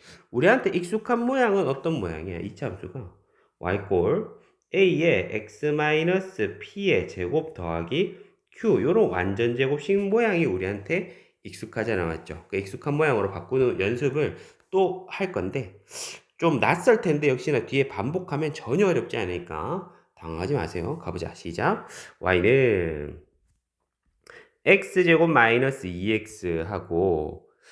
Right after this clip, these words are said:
완전 제곱식이 필요하잖아, 우리한테는. 그쵸? 그 완전 제곱식이 필요하려면은, 왜? 이게 완전 제곱식이니까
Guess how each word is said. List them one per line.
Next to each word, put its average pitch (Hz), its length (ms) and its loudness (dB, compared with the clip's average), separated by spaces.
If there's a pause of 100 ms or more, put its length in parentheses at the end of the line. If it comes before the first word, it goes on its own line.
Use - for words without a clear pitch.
(180)
완전 110 340 4
제곱식이 175 460 4
필요하잖아, 92 480 2
우리한테는. 80 520 -4
그쵸? 82 600 -8 (340)
그 - 100 2
완전 110 280 4
제곱식이 170 500 2
필요하려면은, 113 1040 2
왜? 87 220 0
이게 165 160 0
완전 101 400 2
제곱식이니까 85 880 -6